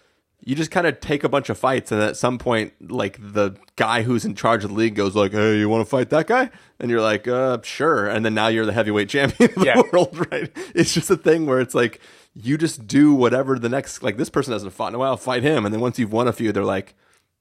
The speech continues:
Speaker 1: Eh, it's, I mean, should we give him a shot at the title?
Speaker 2: Yeah.
Speaker 1: <laughs> So, yeah, it's just, like, one of those things where, like, he can achieve that, but you can't just rest on that and be like, "Yeah, I got first in the whatever Olympics."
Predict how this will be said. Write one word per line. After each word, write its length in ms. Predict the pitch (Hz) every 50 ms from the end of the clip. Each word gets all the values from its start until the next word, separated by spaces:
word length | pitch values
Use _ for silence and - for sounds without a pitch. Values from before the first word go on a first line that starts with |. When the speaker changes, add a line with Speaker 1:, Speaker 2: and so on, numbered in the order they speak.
| _ -
Speaker 1:
Eh, 180 | 180 320 330 196 - _ -
it's, 280 | - 135 120 107 123 - _ -
I 60 | 117 113
mean, 340 | 123 120 113 110 107 104 - _ _ _ _ _ _ _ _ _ _ _ - - 117
should 140 | - 123 117
we 60 | 117
give 140 | 117 127 117
him 60 | 117
a 40 | 110
shot 180 | - 131 120 117
at 80 | -
the 60 | 120
title? 420 | - 143 123 160 175 196 208 - - 587 539 -
Speaker 2:
Yeah. 160 | - - 196 - -
Speaker 1:
<laughs> 600 | 165 165 - 160 - _ - - - - _ -
So, 140 | - - 147
yeah, 200 | 147 127 110 107
it's 120 | 104 104
just, 100 | 123 110
like, 100 | 135 127
one 100 | 120 120
of 60 | 120 117
those 120 | 110 -
things 260 | - 127 120 113 113
where, 80 | 123 127
like, 400 | 113 98 - - - - - _ _ _ _ _ _ _ _
he 600 | - - - - 151 143 135 135 131 127 113 110 - _ _ _ _ _ _ _ _ -
can 160 | - 156 135
achieve 360 | 120 107 - - 175 180 147
that, 220 | 123 110 107 -
but 80 | - 120
you 120 | 123 123
can't 240 | - - 147 143 139
just 160 | - 131 -
rest 340 | 104 101 101 117 - - -
on 180 | 104 98 98 101
that 220 | 95 95 95 - -
and 160 | 107 107 101
be 140 | 104 104 104
like, 260 | 98 95 - - -
"Yeah, 220 | 156 151 143 123
I 60 | 113
got 180 | 117 127 117 117
first 340 | - - 127 120 - - -
in 80 | 117 110
the 80 | 104
whatever 380 | 101 104 101 101 104 104 101 98
Olympics." 580 | 101 92 110 117 107 104 104 98 - - -